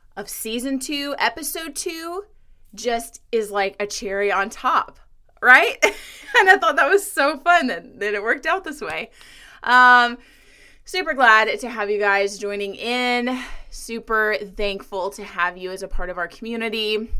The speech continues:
We have actually seen the Lord just do so much and grow this ministry and this outreach so much, which is such a humbling thing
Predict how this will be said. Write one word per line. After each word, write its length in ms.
We 140
have 100
actually 840
seen 300
the 100
Lord 480
just 640
do 220
so 420
much 460
and 180
grow 680
this 320
ministry 800
and 120
this 140
outreach 480
so 300
much, 580
which 240
is 100
such 260
a 80
humbling 600
thing 600